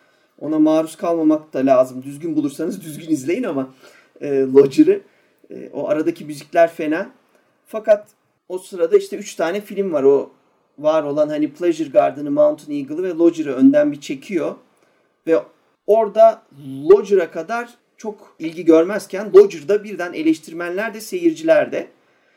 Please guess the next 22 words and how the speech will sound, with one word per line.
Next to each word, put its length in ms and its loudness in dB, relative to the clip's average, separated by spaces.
kendilerini 440 6
kaybediyorlar. 760 0
Yapım 280 2
firması 360 -6
kaybetmiyor 600 -6
bu 100 -6
arada 260 -6
tabii 220 -12
kendini. 420 -6
Yapım 220 -6
firması 600 -10
Lodger'ı 480 4
fazla 680 2
sanatsal 800 -6
tırnak 320 -12
içinde 480 -10
bulduğunu 340 0
söyleyip 380 -6
uzun 180 -10
süre 260 -10
depoda 340 4
bekletiyor. 600 -4